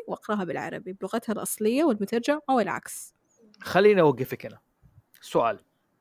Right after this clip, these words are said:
Speaker 2: هل في روايات قرأتيها حسيت إنه الترجمة بلغتها الأصلية وما جيت الترجمة لقيته ال-، المترجم واد والكتاب الأصلي فوادي؟
Speaker 1: أيوة،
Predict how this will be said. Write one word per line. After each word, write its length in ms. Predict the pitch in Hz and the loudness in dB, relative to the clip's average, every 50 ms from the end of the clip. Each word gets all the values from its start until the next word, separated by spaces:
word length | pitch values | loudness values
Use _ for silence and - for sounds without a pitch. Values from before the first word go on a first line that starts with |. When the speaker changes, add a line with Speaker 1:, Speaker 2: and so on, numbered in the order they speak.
| _ _ _ | _ _ _
Speaker 2:
هل 440 | - - 214 269 254 175 131 104 82 - _ _ _ _ | 0 4 4 4 4 4 0 -4 -8 -16 _ _ _ _
في 200 | _ - 190 190 | _ 4 4 8
روايات 560 | 170 170 156 156 147 143 156 147 123 - - | 8 10 10 8 8 8 6 4 4 2 -2
قرأتيها 560 | - - 143 139 131 - - - 147 131 127 110 | -4 -2 0 2 2 0 0 0 0 0 0 -4
حسيت 460 | - - - - - - 185 185 - | -6 -6 -6 -4 0 0 0 2 2
إنه 140 | 160 139 131 | -2 -2 -2
الترجمة 680 | 131 - _ - 156 135 120 120 120 110 107 107 113 117 - - - | -4 0 _ 2 2 2 0 -2 -4 -4 -4 -8 -8 -8 -10 -6 -2
بلغتها 360 | 139 139 143 170 180 - 170 | 2 2 4 4 4 4 2
الأصلية 340 | 147 147 - - 170 147 139 | 0 0 0 0 2 2 2
وما 120 | 123 127 | 0 -2
جيت 220 | 123 147 175 - 151 | -4 -4 -6 -6 -6
الترجمة 420 | - - 170 143 135 135 120 131 | 2 2 2 2 2 0 -2 0
لقيته 260 | 127 165 160 - 160 | 0 0 0 2 0
ال-، 240 | 143 131 123 131 - - _ _ _ _ _ - - _ - | -2 -2 -4 -8 -14 -16 _ _ _ _ _ -20 -6 _ 0
المترجم 540 | 143 143 139 - - 175 151 131 156 147 147 | 0 0 2 4 4 4 6 4 4 4 6
واد 300 | 165 165 143 135 - - | 6 6 6 4 0 0
والكتاب 720 | 131 127 120 - - 160 147 139 - - - - 165 156 | 0 0 0 -2 -2 -2 -2 -2 -4 -4 0 2 2 4
الأصلي 340 | 151 143 - - 160 147 135 | 2 0 2 2 2 2 2
فوادي؟ 420 | - - 135 131 131 123 135 139 - _ _ _ _ _ _ _ _ _ _ _ _ _ _ _ _ _ - _ | 2 4 4 4 4 2 -2 -10 -12 _ _ _ _ _ _ _ _ _ _ _ _ _ _ _ _ _ -4 _
Speaker 1:
أيوة، 380 | 233 240 233 208 196 190 202 | 2 4 4 4 2 0 -2